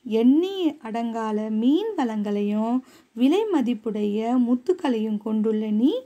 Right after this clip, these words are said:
சிப்பிகள் விளையாடுவதற்கும் உதவுகின்றாய். இப்பூமியில மழை பொழிவதற்கு காரணமாகவும் இருக்கின்றாய். அதே மழை நீரை சேமித்து வைக்கும் பெரிய கலனாகவும் விளங்குகின்றாய். ஆகவே உன் பெருமைகளை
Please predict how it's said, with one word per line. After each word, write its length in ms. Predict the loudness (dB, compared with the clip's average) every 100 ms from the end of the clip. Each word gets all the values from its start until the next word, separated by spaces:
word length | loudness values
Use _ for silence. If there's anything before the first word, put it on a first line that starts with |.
| _ -20 _ _
சிப்பிகள் 720 | -2 -2 0 2 2 2 0
விளையாடுவதற்கும் 1000 | -2 -2 0 0 -2 -4 -6 -8 -12 -10 -4
உதவுகின்றாய். 920 | 0 0 0 -2 -2 -2 -2 -2 -4 -8 _ _ _ -8
இப்பூமியில 760 | -6 0 2 4 4 4 2 -2 -4 -6 -6
மழை 380 | -4 2 2 2
பொழிவதற்கு 640 | 0 -2 -2 -4 -6 -8 -10
காரணமாகவும் 960 | -6 -4 0 2 4 2 2 0 0 2
இருக்கின்றாய். 640 | 0 -2 -4 0 0 -2 -8 -20 _
அதே 520 | -6 0 2 4 2
மழை 320 | 2 2 2 2
நீரை 360 | 0 0 -2
சேமித்து 600 | -2 0 2 2 0 -2
வைக்கும் 360 | -2 -4 -10 -14 -18 -20 _
பெரிய 400 | -2 4 4 4
கலனாகவும் 680 | -2 0 0 -2 0 0 -2 -2
விளங்குகின்றாய். 800 | 0 0 -2 -4 -4 -2 -4 -6 -12 _ -10
ஆகவே 680 | -4 -2 -2 -2 2 2 2
உன் 360 | 2 2 2
பெருமைகளை 840 | 0 0 2 2 0 0 0 0